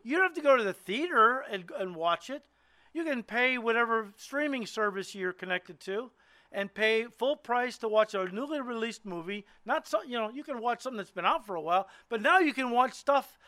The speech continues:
that is in the theaters at that moment. And we're used to that. We communicate at the speed of light.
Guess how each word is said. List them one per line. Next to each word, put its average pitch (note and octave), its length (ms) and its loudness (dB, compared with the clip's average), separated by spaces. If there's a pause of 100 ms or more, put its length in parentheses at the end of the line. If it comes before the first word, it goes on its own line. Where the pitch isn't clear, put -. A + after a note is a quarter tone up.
(100)
that D4+ 120 -2
is C#4+ 140 -4
in E4+ 140 2
the D4+ 80 4
theaters F#4 420 2
at C#4+ 140 8
that D#4+ 220 8
moment. F#4 560 0 (880)
And G3+ 100 -6
we're C4+ 120 -2
used E4+ 260 0
to A#3 100 0
that. D#3 240 0 (1000)
We C4+ 120 -2
communicate D#4+ 640 -2
at G#3 80 -6
the G#3 60 -12
speed A#3+ 280 -10
of G#3+ 80 -6
light. G#3 260 -6